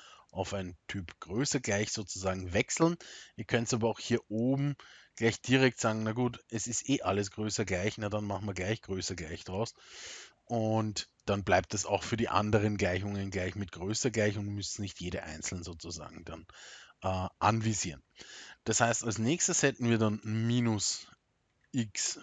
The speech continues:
plus achtzig, also eben dieses x plus y größer gleich achtzig auf y umgeformt, ist eben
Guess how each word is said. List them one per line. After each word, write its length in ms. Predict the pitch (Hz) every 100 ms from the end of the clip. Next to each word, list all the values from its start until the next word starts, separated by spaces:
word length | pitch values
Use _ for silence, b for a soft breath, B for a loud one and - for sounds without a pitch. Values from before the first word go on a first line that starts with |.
| -
plus 380 | 101 90 - -
achtzig, 600 | 175 - - 208 - 104
also 280 | 95 135
eben 260 | - 95 95
dieses 400 | 92 90 90 -
x 160 | 107 -
plus 240 | 101 107
y 400 | 143 - 143 131
größer 320 | 107 98 95
gleich 260 | 85 85 -
achtzig 460 | 123 - - 120 - B B B -
auf 200 | 110 107
y 460 | 123 107 110 101 101
umgeformt, 720 | 131 151 151 - 120 113 113 B B B 120
ist 180 | 117
eben 260 | 101 104